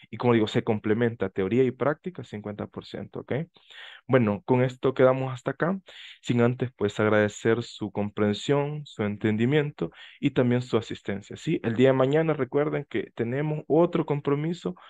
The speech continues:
para que les voy a enseñar otras estrategias más complejas para que miren cómo vamos subiendo de nivel, ¿sí?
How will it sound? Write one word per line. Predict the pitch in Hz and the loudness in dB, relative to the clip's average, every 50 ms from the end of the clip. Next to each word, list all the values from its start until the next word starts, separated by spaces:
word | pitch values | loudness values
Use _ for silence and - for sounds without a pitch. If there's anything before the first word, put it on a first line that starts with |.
| - _ _ - | -20 _ _ -2
para | - 113 110 110 - | 0 2 2 2 0
que | - - - 92 - - | -4 -6 -4 -4 -2 2
les | 123 117 | 0 2
voy | 107 123 | 4 4
a | 123 | 2
enseñar | 123 123 131 123 123 131 139 143 - - - _ _ | 2 0 -2 -2 -2 0 0 0 -2 -2 -6 _ _
otras | - 139 151 165 175 170 - 160 147 139 | 2 4 4 4 4 4 0 -2 -2 -4
estrategias | 143 - - 139 135 131 143 147 143 139 147 131 127 127 | -6 -6 -4 -4 -2 0 0 -2 -2 -2 -6 -8 -8 -8
más | 123 120 127 143 156 156 - | -6 -2 -2 -2 -2 -2 -4
complejas | - 139 131 131 127 139 139 143 156 160 156 - - - - - _ | -6 -6 -6 -4 0 0 0 0 0 -4 -8 -10 -14 -20 -20 -8 _
para | - 120 117 117 | 0 2 2 2
que | - 113 | 2 2
miren | 120 135 143 139 | 2 2 2 2
cómo | 135 135 131 135 | 2 4 4 6
vamos | 139 139 135 127 - | 4 4 0 -2 -4
subiendo | - 120 120 127 123 120 120 | -4 -2 -2 -2 -2 -2 -4
de | 110 | -4
nivel, | 107 101 101 101 - - | -4 -4 -6 -8 -12 -10
¿sí? | - - 139 190 - | -4 -2 -2 -2 -2